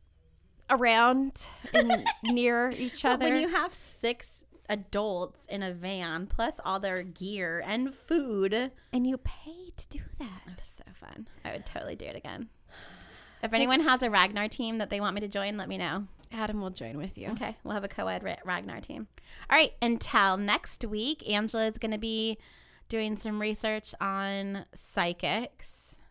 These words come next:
Speaker 2: Can you give me a psychic test? Like, those
Speaker 1: I, no, I, I honestly, okay, this is how I know we were related. As soon as I pulled psychics, I'm like, "Oh, I bet there's a test somewhere where
Speaker 2: See?
Speaker 1: you can, like, figure out if you're psychic."
Speaker 2: With, like, like those, um, cards,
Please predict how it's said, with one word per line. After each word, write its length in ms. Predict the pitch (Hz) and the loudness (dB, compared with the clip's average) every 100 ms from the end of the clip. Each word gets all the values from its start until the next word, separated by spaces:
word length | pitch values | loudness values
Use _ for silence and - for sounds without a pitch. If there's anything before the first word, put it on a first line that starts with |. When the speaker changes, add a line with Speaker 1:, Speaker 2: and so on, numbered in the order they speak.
| _ _ _ _ _ _ _ _ _ _ _ - | _ _ _ _ _ _ _ _ _ _ _ -16
Speaker 2:
Can 120 | - | -4
you 60 | 240 | -2
give 100 | 247 | 0
me 120 | 269 | 0
a 80 | 302 | -2
psychic 340 | - 196 214 - | -4 -8 -8 -8
test? 680 | - - 196 - - - - - | -6 -6 -8 -10 -20 -20 -18 -6
Like, 160 | 208 - - - - | -6 -6 -12 0 6
those 180 | 247 233 | 6 10
Speaker 1:
I, 220 | 294 349 | 8 8
no, 240 | 247 330 - | 8 10 10
I, 120 | 208 208 | 6 4
I 100 | 214 | 2
honestly, 480 | 220 240 277 381 - | 4 4 2 2 0
okay, 200 | - 185 | -2 -2
this 180 | 165 175 | -2 -2
is 80 | 202 | -4
how 140 | 214 220 | 0 2
I 100 | 240 | 2
know 160 | 240 | 2
we 120 | 254 277 | 2 2
were 80 | |
related. 440 | 285 294 320 240 220 - - | 2 0 0 -2 -4 -14 -8
As 80 | 220 | -4
soon 180 | - 240 | 0 2
as 100 | 247 | 4
I 80 | 269 | 2
pulled 240 | - 240 | 2 0
psychics, 360 | - 262 196 - | 0 -2 -4 -6
I'm 60 | 185 | -6
like, 140 | 180 - | -6 -4
"Oh, 120 | 185 | -4
I 100 | 170 - | -4 -8
bet 160 | 165 | -8
there's 200 | 185 190 | -6 -8
a 40 | - | -10
test 460 | - - - - | -12 -10 -6 -6
somewhere 300 | - 196 - - | -6 -6 -8 -6
where 120 | 220 | -2
Speaker 2:
See? 80 | 214 | -2
Speaker 1:
you 60 | 247 | -2
can, 80 | 208 | -2
like, 300 | 185 175 - - - _ - | -4 -6 -14 -20 -20 _ -4
figure 260 | 214 190 | -2 0
out 240 | 180 175 - - | -4 -4 -6 -10
if 140 | 185 - | -12 -10
you're 80 | |
psychic." 400 | - - - - - - | -12 -12 -14 -18 -16 -4
Speaker 2:
With, 100 | 247 | 2
like, 200 | 294 226 | 2 2
like 240 | 220 240 233 | 0 0 2
those, 360 | 220 220 214 - - | 0 0 -2 -6 -4
um, 220 | 214 214 | -2 -2
cards, 720 | - 240 175 - - - - | 0 2 2 -4 -12 -12 -10